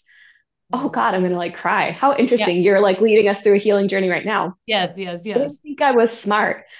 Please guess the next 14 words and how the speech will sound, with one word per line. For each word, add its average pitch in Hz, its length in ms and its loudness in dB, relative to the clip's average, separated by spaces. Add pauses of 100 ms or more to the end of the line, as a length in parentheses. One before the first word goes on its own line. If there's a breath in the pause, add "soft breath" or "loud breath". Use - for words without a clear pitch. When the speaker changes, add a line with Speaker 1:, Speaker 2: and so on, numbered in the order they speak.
(200 loud breath)
Speaker 1:
So 226 140 0
I 214 60 4
didn't 240 180 2
wanna, 277 300 -2 (120)
I 202 100 0
wanted 196 480 0
to 220 100 -4
go 190 140 0
into 185 140 -2
biology 180 600 -4
and 175 80 -8
environmental 170 460 -10
science 262 260 -6
because 185 240 -6